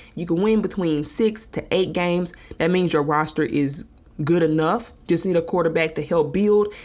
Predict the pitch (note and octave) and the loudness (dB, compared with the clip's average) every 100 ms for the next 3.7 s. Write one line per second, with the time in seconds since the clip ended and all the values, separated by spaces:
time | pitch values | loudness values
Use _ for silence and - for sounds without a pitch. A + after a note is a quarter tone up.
0 | - G3 A3+ G#3 G3 F3 F3+ E3+ D#3+ E3 | -6 -2 2 2 2 0 -2 -2 -4 0
1 | E3+ E3+ D#3+ - F3 F3 F3 F3 F3 - | 2 0 -2 -2 0 0 0 -2 -4 -18
2 | - D#3 F3 E3+ - D3 - D#3+ D#3 D#3 | -6 0 0 0 -2 -6 -2 0 0 0
3 | D3+ C#3+ C3+ C#3+ C#3+ C#3+ | -2 0 0 0 -4 -4